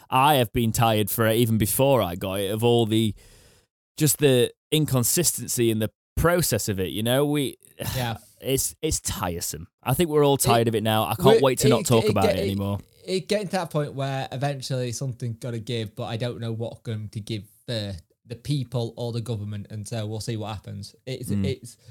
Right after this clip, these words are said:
Speaker 2: if you, if you're trying to do that kind of tug of war kind of thing, very, it's very much, very close to everything happening. And with our game being called off, apparently there's been some cases in our camp, so get well soon, hope everything's fine,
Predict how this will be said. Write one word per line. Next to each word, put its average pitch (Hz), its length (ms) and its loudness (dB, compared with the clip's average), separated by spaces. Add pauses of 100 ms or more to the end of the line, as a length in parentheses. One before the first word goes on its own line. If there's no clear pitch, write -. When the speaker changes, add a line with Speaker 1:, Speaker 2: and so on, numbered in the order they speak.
(360)
Speaker 2:
if 160 160 2
you, 190 100 4
if 175 180 2
you're 185 220 2
trying 202 340 2
to 196 80 -4
do 196 140 2
that 170 200 0
kind 175 240 -2
of 156 260 -2 (540)
tug 196 240 4
of 160 140 4
war 170 280 6
kind 139 220 0
of 117 60 -2
thing, 127 300 -4 (140)
very, 156 360 4
it's 151 240 -2
very 165 280 6
much, 160 220 2 (120)
very 151 300 4
close 143 360 0
to 131 160 -4
everything 120 340 -6
happening. 117 480 -8
And 113 200 -10 (280)
with 170 300 4
our 151 260 0
game 147 280 0
being 143 180 -4
called 139 260 -2
off, 135 220 -4
apparently 131 320 -6
there's 120 100 -6
been 120 220 -8
some 123 160 -6
cases 123 400 -2
in 120 100 -4
our 120 200 -4
camp, 120 360 -6
so 113 420 -8 (1120)
get 139 180 -2
well 131 180 0
soon, 143 380 0
hope 123 260 0
everything's 120 300 -4
fine, 131 360 0